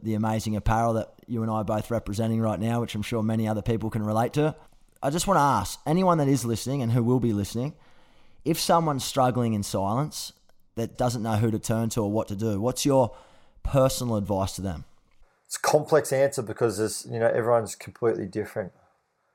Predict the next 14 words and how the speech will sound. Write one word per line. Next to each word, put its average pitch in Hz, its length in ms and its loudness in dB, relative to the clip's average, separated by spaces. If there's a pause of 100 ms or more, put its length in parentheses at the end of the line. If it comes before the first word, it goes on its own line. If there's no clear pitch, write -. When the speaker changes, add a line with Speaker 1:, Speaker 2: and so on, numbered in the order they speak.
(220)
Speaker 2:
I 120 80 0
suppose 156 560 2
the 123 80 -2
one 120 320 2
thing 117 220 -6
that 113 180 -2
can 117 120 -6
relate 110 300 4
to 110 80 -8
anyone, 107 400 -4 (540)
this 135 280 0
might 135 340 6
sound 123 440 -2 (600)
contradicting. 117 760 -2